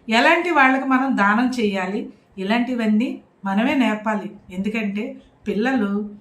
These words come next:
మా మట్టి ముద్దలు, వాళ్ళకి అన్నీ తెలియదు, అన్నీ తెలుసు అనుకుంటాం. కాదు, మనం ఏం చెప్తే వాళ్ళు అదే అనుసరిస్తారు.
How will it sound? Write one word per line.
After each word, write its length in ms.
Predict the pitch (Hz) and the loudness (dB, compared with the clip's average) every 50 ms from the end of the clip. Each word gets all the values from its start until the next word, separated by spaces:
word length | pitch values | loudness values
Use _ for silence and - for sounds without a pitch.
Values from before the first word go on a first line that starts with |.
| - _ _ _ _ _ _ _ 202 | -20 _ _ _ _ _ _ _ -6
మా 480 | 190 196 196 196 190 185 185 180 180 170 180 | -4 -4 -2 -2 -2 -4 -6 -8 -8 -8 -8
మట్టి 240 | 185 180 - 254 247 | -8 -6 -4 -4 -2
ముద్దలు, 380 | 247 214 - - - 156 - - - _ _ - _ - 190 | -2 -2 -4 -8 -14 -16 -20 -20 -20 _ _ -20 _ -6 -2
వాళ్ళకి 520 | 196 208 220 208 220 247 285 339 330 - - - - - 180 | 0 0 0 -2 -2 -4 -4 -4 -6 -10 -16 -20 -18 -12 -6
అన్నీ 280 | 180 190 214 254 285 | -2 0 2 2 2
తెలియదు, 420 | 269 - 220 208 220 233 233 196 196 | 0 0 0 0 2 0 0 -2 0
అన్నీ 200 | 196 202 233 262 | 0 0 0 0
తెలుసు 360 | 262 233 208 214 - - 277 | 0 0 0 -2 -2 -2 -2
అనుకుంటాం. 480 | 220 208 208 208 180 - - - - - - _ _ _ _ _ _ _ _ - - | -2 -2 -2 -2 -8 -10 -12 -16 -16 -18 -20 _ _ _ _ _ _ _ _ -4 -2
కాదు, 440 | 196 196 202 202 190 160 156 - - - - _ - - | 0 2 2 0 -2 -6 -10 -12 -16 -20 -20 _ -18 -6
మనం 260 | 185 196 214 226 220 214 | -2 0 0 2 2 2
ఏం 200 | 214 240 285 320 | 2 2 0 0
చెప్తే 640 | - 294 254 - - - 226 233 269 339 - - - - - _ _ - | -2 -4 -6 -6 -6 -6 -6 -6 -4 -6 -8 -12 -18 -20 -20 _ _ 0
వాళ్ళు 460 | 202 208 220 220 214 208 208 214 214 - 190 | 2 2 2 4 2 2 2 2 0 0 0
అదే 200 | 196 208 208 294 | -2 0 2 4
అనుసరిస్తారు. 800 | 311 269 247 233 - 240 226 233 - - - 214 185 165 160 | 4 4 4 2 0 -4 -6 -6 -6 -8 -8 -8 -8 -8 -8